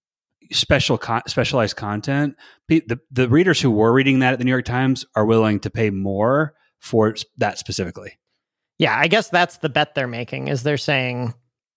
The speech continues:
Speaker 2: you know, you, you don't need every reader of the New York Times to subscribe to this one journalist. You could get one one thousandth of that number, and, and that journalist still probably makes more money. So it probably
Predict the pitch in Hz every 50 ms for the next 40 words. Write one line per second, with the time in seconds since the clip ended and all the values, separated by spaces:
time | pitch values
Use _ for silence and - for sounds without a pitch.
0 | _ _ _ _ _ - - 165 170 156 135 135 135 156 175 175 185 180 180 180
1 | 175 202 226 220 180 175 185 180 180 175 156 170 - 180 170 170 151 165 160 147
2 | 143 147 147 143 143 139 113 135 139 131 127 120 - - 139 135 127 - - 127
3 | - - 117 - - 135 123 120 131 123 127 120 - 123 113 113 117 175 175 156
4 | 139 131 123 - - 135 - 139 127 127 131 123 123 _ _ _ _ _ _ _
5 | _ - 165 151 160 165 160 156 151 147 151 147 143 - 165 147 135 120 139 139
6 | - 180 165 165 170 160 135 131 127 120 - 131 117 131 117 120 127 123 120 120
7 | 117 117 113 113 110 110 - _ _ _ _ _ _ _ _ _ _ _ _ -
8 | 139 123 127 - - 139 123 123 127 - - - - - 143 135 127 120 117 -
9 | - 131 117 - 131 123 123 117 117 120 113 - 135 120 117 120 123 120 117 117
10 | - 139 127 - - 175 160 147 135 135 143 131 127 117 107